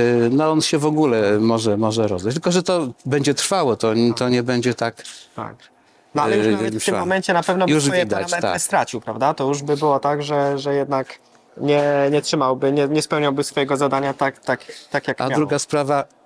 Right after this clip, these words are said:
Speaker 1: przepony, one
Speaker 2: Mhm.
Speaker 1: zależy z jakiego materiału. Jedne powin-, będą sztywniały, tak jak ta, ona już twardniała i przestała
Speaker 2: Mhm.
Speaker 1: działać.
Speaker 2: Mhm.
Speaker 1: Ona powinna być tak jak
Speaker 2: Mhm.
Speaker 1: harmonika, mięciutka być, prawda?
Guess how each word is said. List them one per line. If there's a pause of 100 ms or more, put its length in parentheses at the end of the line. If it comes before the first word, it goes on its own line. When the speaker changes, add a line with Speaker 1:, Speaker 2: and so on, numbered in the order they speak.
(800)
Speaker 1:
przepony,
one (140)
Speaker 2:
Mhm. (120)
Speaker 1:
zależy
z
jakiego
materiału.
Jedne
powin-,
będą
sztywniały,
tak
jak
ta,
ona
już
twardniała
i
przestała
Speaker 2:
Mhm.
Speaker 1:
działać.
Speaker 2:
Mhm.
Speaker 1:
Ona
powinna
być
tak
jak
Speaker 2:
Mhm.
Speaker 1:
harmonika,
mięciutka
być,
prawda?